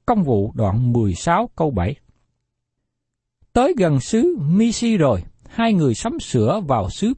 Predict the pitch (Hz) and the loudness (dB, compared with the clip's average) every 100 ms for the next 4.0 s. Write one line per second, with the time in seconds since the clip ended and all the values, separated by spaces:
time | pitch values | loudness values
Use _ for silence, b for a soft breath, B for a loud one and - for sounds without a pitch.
0 | - 208 202 196 196 196 _ _ _ _ | 0 0 0 0 0 -2 _ _ _ _
1 | _ _ 165 208 196 - 311 226 214 208 | _ _ 0 2 0 -4 -2 2 2 0
2 | - 139 185 - - 247 214 196 - 202 | 0 -2 -2 -4 -2 0 2 0 0 -2
3 | 190 175 - - 175 175 - 143 - 131 | -2 -4 -10 -4 -2 -2 -2 -2 -2 -4